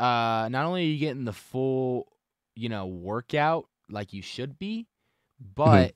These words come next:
Speaker 1: you also risk, uh, you, you lower your chances of getting injured.
Speaker 2: Yes, that's, that's what I'm, yeah, that's what I'm implying, is that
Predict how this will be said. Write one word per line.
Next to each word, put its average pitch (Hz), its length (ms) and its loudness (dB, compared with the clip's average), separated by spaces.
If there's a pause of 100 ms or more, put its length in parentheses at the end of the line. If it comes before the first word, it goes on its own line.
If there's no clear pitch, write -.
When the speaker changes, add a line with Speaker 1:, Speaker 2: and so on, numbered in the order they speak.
Speaker 1:
you 120 240 -4
also 131 280 -2
risk, 113 600 -6
uh, 92 760 -10
you, 107 360 -10
you 107 220 -8
lower 117 280 -4
your 107 140 -4
chances 101 380 -8
of 90 120 -8
getting 87 220 -6
injured. 80 420 -10 (1120)
Speaker 2:
Yes, 120 320 12
that's, 117 460 8
that's 113 380 10
what 104 160 12
I'm, 98 240 10 (720)
yeah, 101 240 12
that's 98 200 8
what 101 100 12
I'm 92 40 12
implying, 87 460 8 (100)
is 95 140 8
that 95 120 12